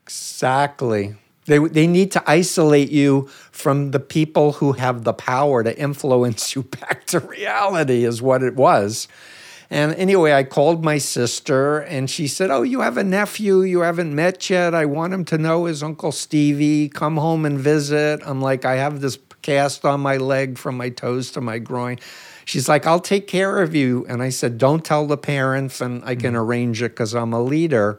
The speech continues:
Speaker 1: And thank God she told my parents, and they had lined up some ex-Moonies. And I got to my sister's house, and what do you know? The crutches got taken away, and all these ex-Moonies started <laughs> coming into my sister's living room.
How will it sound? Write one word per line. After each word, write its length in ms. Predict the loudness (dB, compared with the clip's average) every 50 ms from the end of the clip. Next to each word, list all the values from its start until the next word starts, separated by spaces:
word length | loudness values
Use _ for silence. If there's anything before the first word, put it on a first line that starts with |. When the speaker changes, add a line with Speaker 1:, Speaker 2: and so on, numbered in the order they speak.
| _ -20 -20 -20 -20 -20 -20 -20 -20 -20 _ _ _
Speaker 1:
And 180 | -4 -4 -4 -2
thank 320 | 0 0 0 0 0 0
God 400 | 2 2 4 6 6 4 4 2
she 160 | -2 -4 -4 -4
told 300 | 0 2 4 4 4 4
my 160 | 2 0 0
parents, 920 | 0 0 2 2 4 4 2 2 2 0 -2 -2 -4 -8 -8 -8 -10 -12 -16 -20 _ _ _ _ _ -6
and 240 | -4 -2 0 2 4
they 240 | 4 4 4 4
had 240 | 2 2 2 2 4
lined 380 | 4 4 4 4 2 2 2 2
up 160 | 2 2 0
some 240 | -2 0 0 2 2
ex-Moonies. 1120 | 2 0 0 -4 -4 -2 0 2 2 2 2 2 2 2 0 0 -2 -2 -6 -8 -10 -12 -14 -20 -20 -20 -20 -20 -20 _ -8
And 400 | -6 -4 -2 0 0 0 0 0
I 80 | 0 0
got 320 | 2 2 2 2 2 0
to 60 | -2 -2
my 140 | -2 -2
sister's 600 | -2 -2 -2 -4 -6 -6 -6 -4 -4 -4 -4 -2
house, 540 | 0 2 4 4 4 2 0 -2 -6 -8 -8 -8
and 520 | -6 -4 -2 -2 -2 -2 -2 -4 -2 -2
what 120 | 0 0
do 60 | 2 2
you 120 | 0 0
know? 320 | 2 0 0 0 0 0
The 200 | 2 2 2 0
crutches 540 | 0 -2 -2 -2 -2 -2 -2 -2 -4 -4 -2
got 240 | -2 -4 -4 -4 -4
taken 380 | -2 -2 -2 -2 -2 -4 -4 -2
away, 480 | -2 0 0 0 0 0 -2 -4 -6 -12 -20 -20 -20 -20 -14 -8
and 180 | -6 -2 0 2
all 160 | 2 2 2
these 240 | 2 2 0 0 0
ex-Moonies 760 | -2 -4 -4 -4 -4 -2 0 2 2 2 2 0 0 -2 -2
started 600 | -4 -6 -2 0 2 2 2 0 0 -4 -6 -8
<laughs> 80 | -10 -10
coming 220 | -4 -2 -2 -2 -2
into 260 | -4 -8 -8 -10 -4
my 140 | -2 -4 -4
sister's 600 | -2 -6 -4 -2 -2 -2 -2 -4 -2 -2 0 0 0
living 400 | 0 0 0 2 2 0 0 0
room. 400 | 0 0 0 2 0 0 -2